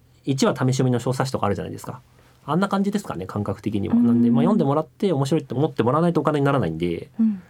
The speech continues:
Speaker 1: 初回無料はむしろ適切な宣伝方法なんじゃなかろうかと僕は思ってますけど。
Speaker 2: うん。本当にこのジャンププラスということで、
Speaker 1: はい。
Speaker 2: アプリで、えっと、
Speaker 1: はい。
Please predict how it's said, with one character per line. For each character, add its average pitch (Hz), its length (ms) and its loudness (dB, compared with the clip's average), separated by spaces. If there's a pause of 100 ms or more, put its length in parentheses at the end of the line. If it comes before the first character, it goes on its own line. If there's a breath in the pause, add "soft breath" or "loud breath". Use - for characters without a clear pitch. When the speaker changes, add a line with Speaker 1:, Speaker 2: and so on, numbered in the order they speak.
Speaker 1:
初 - 140 -6
回 151 180 0
無 151 100 2
料 143 200 4
は 123 320 0
む 143 140 -2
し 139 80 -2
ろ - 100 0
適 - 200 -6
切 131 220 0
な 123 80 0
宣 123 220 0
伝 117 140 0
方 123 120 0
法 95 140 -2
な 90 120 -2
ん 87 40 -2
じ 82 80 -4
ゃ 82 40 -2
な 90 120 -2
か 117 120 0
ろ 135 100 2
う - 20 -2
か - 100 -2
と 87 100 -6
僕 85 140 -6
は - 60 -2
思 82 120 -4
っ - 20 -10
て - 100 -10
ま - 120 -10
す - 60 -18
け 208 80 -10
ど。 220 80 2
Speaker 2:
う 226 40 4
ん。 202 680 2 (680 soft breath)
本 269 120 0
当 285 120 0
に 254 140 2
こ - 160 -4
の 202 200 2
ジ - 100 0
ャ 220 40 4
ン 233 160 2
プ 214 160 -2
プ - 160 -4
ラ 185 140 -2
ス 170 220 -2 (100)
と 196 140 -2
い 190 60 -2
う - 20 -4
こ 196 80 -6
と 202 80 -4
で、 190 60 -2
Speaker 1:
は 185 60 -4
い。 - 40 -18 (100)
Speaker 2:
ア 453 120 0
プ 453 240 -2
リ 381 120 2
で、 392 80 -2 (800)
え 220 100 0
っ 208 40 -4
と、 190 260 -6
Speaker 1:
は 180 140 -2
い。 - 100 -2